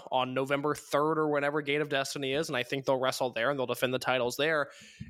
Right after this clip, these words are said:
And I think this is a unit that suddenly is going to be a full-time unit,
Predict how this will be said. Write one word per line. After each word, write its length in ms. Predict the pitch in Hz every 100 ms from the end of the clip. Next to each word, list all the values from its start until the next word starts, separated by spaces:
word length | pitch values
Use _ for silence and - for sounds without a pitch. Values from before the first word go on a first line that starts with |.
| -
And 100 | 156
I 120 | 165
think 340 | - - 160 156
this 160 | 147
is 80 | 156
a 80 | 160
unit 300 | 131 135 143
that 160 | 143
suddenly 440 | - - 139 139 139
is 140 | 139
going 160 | 127 127
to 60 |
be 140 | 120 123
a 80 | 127
full-time 500 | - 143 143 147 131
unit, 280 | 135 131